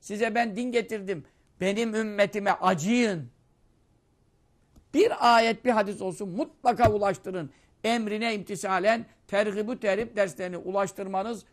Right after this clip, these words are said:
son derece zarurettir ve mühimdir. Önümüzde Ramazan-ı Şerif geliyor.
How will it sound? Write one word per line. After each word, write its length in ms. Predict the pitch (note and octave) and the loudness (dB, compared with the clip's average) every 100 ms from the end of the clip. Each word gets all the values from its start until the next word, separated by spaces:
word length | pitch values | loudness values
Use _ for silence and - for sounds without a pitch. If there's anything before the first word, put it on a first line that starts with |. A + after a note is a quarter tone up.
| _ | _
son 480 | - - D#4+ E4 C#4 | -8 4 6 6 4
derece 340 | B3+ A#3+ G#3+ | 4 4 2
zarurettir 640 | G#3+ G#3 G3+ F#3+ D#3 - | 0 0 2 0 -2 -4
ve 100 | D#3+ | -6
mühimdir. 340 | D#3 D3+ D3 - _ _ | -6 -6 -12 -18 _ _
Önümüzde 400 | - A3 G#3+ G3+ | -2 -2 0 0
Ramazan-ı 440 | G3+ F#3+ F3 E3+ D3+ | 2 0 -4 -6 -6
Şerif 280 | D#3+ E3 | -8 -10
geliyor. 320 | - D3+ C#3+ | -8 -8 -8